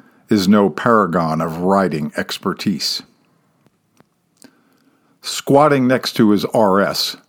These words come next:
checking tire pressure, Stud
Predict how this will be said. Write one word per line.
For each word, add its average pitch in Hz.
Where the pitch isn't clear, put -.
checking 117
tire 107
pressure, 95
Stud 139